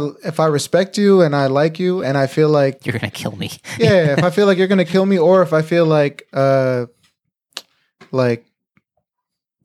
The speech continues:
Speaker 1: it's a lot of re-, it's a, has a lot to do with respect.
Speaker 2: Yeah.
Speaker 1: If you've done something to slight me, and then I find, then now I'm presented with two options that
Speaker 2: Yeah.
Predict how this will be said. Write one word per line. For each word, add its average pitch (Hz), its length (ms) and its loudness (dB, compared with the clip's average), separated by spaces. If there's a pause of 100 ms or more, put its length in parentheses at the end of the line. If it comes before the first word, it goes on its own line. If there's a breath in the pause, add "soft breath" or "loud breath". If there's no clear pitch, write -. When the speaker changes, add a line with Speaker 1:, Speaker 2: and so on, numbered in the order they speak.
(800)
Speaker 1:
it's - 120 -6
a 170 60 2
lot 170 180 2
of 151 80 0
re-, 139 80 -2
it's 139 200 -6
a, 139 140 -4
has 160 160 -2
a 151 40 0
lot 147 140 0
to 143 60 -4
do 143 120 0
with 120 80 -4
respect. 120 460 -4 (120)
Speaker 2:
Yeah. 117 240 -2
Speaker 1:
If 151 140 -2
you've 185 160 2
done 185 180 2
something 190 300 0
to 147 100 -2
slight 156 380 0
me, 214 340 -2 (760)
and 151 140 0
then 156 100 2
I 151 100 0
find, 160 380 -2
then 170 260 2
now 170 220 2
I'm 170 120 -4
presented 156 440 0
with 139 320 -4
two 160 220 0
options 180 580 -2
that 143 180 0
Speaker 2:
Yeah. 104 180 -2